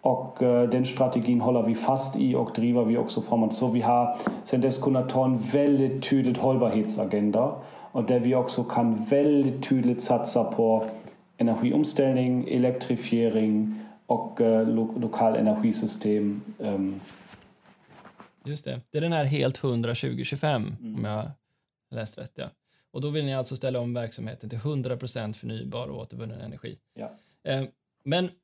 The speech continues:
Speaker 2: <clears throat> innan vi går in, för det finns säkert mycket att prata om, om det också. Så
Speaker 1: Mm.
Speaker 2: jag gav ju en liten tafflig introduktion här till Leo, men du får gärna berätta lite mer om hur, hur ser ni ut idag? Vilka, vilka områden befinner ni er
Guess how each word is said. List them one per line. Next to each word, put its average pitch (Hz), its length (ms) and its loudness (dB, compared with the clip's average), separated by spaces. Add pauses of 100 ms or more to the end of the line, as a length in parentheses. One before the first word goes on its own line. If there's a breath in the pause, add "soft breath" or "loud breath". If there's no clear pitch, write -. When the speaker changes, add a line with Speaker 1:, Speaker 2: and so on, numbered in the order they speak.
Speaker 2:
<clears throat> 160 220 -4
innan 196 180 0
vi 214 60 -4
går 202 140 -2
in, 131 100 -4
för 131 120 -4
det 143 80 -4
finns 147 140 -8
säkert 151 180 -4
mycket 147 180 -6
att 135 60 -8
prata 127 240 -4
om, 117 180 -4
om 123 240 -6
det 123 200 -4
också. 127 420 -6
Så - 140 -14
Speaker 1:
Mm. 139 120 -6 (180)
Speaker 2:
jag 160 180 0
gav 156 160 2
ju 147 40 0
en 143 60 2
liten 139 300 0
tafflig 156 540 -2
introduktion 131 500 -4
här 113 160 -4
till 113 200 -8
Leo, 113 200 -6
men 143 200 -6
du 160 80 -8
får 175 140 -6
gärna 165 260 0
berätta 160 260 0
lite 127 180 -4
mer 127 200 0
om 127 100 0
hur, 160 300 -4
hur 151 120 -2
ser 160 140 -4
ni 180 260 0
ut 120 200 -6
idag? 107 280 -4
Vilka, 135 400 -2
vilka 143 200 -4
områden 156 440 0
befinner 127 360 -6
ni 113 200 -6
er - 260 -6